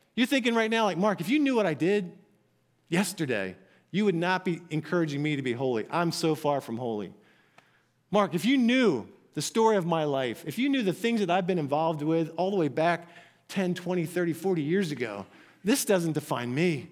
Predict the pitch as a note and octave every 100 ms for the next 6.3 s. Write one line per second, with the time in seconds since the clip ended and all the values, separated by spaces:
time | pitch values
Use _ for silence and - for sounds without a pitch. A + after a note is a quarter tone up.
0 | - G3+ G#3 E3 A#2+ F3 G3+ F3+ D3+ C#3
1 | A#2 - C#3 A#2+ G2+ G2+ E2 - - E3+
2 | E3+ G#3+ F#3+ D3+ C3 A2 G2 G2+ F#2 F2
3 | - - - - _ _ - _ _ _
4 | _ _ _ _ _ _ _ _ _ -
5 | F3 A3 A#3 C#4+ D#4 G#3+ G#3 A3+ F#3+ A#3
6 | B3+ C#4+ B3+